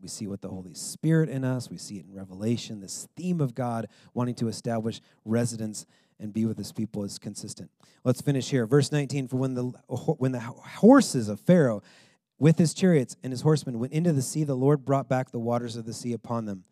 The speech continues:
But the people of Israel walked on dry ground in the midst of the sea." This is not the first time, right, where we've seen bookends of,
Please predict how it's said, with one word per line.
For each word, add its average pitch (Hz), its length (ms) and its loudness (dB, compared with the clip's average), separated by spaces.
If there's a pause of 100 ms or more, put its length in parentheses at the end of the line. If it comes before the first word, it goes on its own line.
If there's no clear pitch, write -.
(320)
But - 140 -6
the 120 80 -4
people 147 320 0
of 123 100 0
Israel 123 380 -2
walked 117 360 0
on 117 200 -6
dry 117 200 -2
ground 107 300 -6
in 104 60 -8
the 104 80 -8
midst 107 240 -10
of 104 100 -12
the 101 80 -8
sea." 113 240 -8
This 143 220 -4
is 147 120 -8
not 156 220 -4
the 165 80 -6
first - 380 -2
time, 143 260 0
right, 151 180 2
where 151 140 0
we've 139 160 2
seen 139 320 -6
bookends 170 720 0 (800)
of, 135 260 0